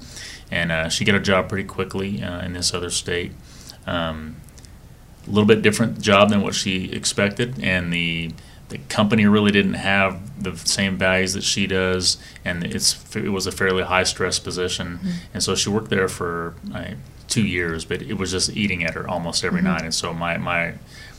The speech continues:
Speaker 1: my suggestion to her was, "Find another job."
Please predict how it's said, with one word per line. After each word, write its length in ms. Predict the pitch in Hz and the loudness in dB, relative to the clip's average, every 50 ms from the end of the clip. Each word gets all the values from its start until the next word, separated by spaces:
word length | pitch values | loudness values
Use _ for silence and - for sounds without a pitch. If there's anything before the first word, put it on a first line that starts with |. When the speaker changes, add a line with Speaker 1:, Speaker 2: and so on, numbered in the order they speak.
| - - - - - | -20 -20 -20 -16 -10
Speaker 1:
my 140 | - - 87 - | -6 -4 0 0
suggestion 500 | - - 101 98 101 101 101 - - 101 | 0 0 0 4 4 4 6 6 4 4
to 60 | 98 | 4
her 180 | 90 95 98 92 | 4 4 4 4
was, 460 | 90 87 85 85 85 82 - - - - - - - - - - - - - - | 2 2 0 0 0 0 -2 -2 -2 -6 -14 -20 -20 -20 -20 -20 -20 -20 -18 -14
"Find 300 | - - - 92 85 82 | -8 -2 0 0 0 0
another 200 | 82 85 82 87 | -2 -6 -8 -8
job." 260 | - - - - - | -8 -6 -6 -6 -8